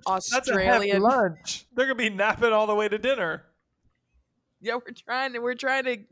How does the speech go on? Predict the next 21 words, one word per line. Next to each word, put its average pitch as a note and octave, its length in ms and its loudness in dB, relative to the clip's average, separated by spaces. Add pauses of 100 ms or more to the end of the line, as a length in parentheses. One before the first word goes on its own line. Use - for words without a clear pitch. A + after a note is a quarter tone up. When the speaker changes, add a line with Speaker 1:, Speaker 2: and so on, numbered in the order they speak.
(300)
Speaker 2:
get A#3 140 -2
'em A3 80 -4
docile. F3+ 800 -2 (1800)
Speaker 1:
Okay, E3+ 440 -2
<laughs> - 40 -18
I G3 180 -4
see, D3+ 380 -4
I G#3+ 60 0
Speaker 2:
Okay. A3 300 2 (460)
Speaker 1:
see. C4+ 160 -10 (720)
That's G#3 200 -6
an A#3+ 60 0
expensive G3 320 -2
Speaker 2:
Speaking F4+ 200 -2
of F4+ 60 2
Speaker 1:
tab - 100 2
you're A#3+ 80 0
gonna - 60 2
Speaker 2:
Australia, A#3+ 800 2 (540)
Robert A3 380 2
Irwin, C#4 460 0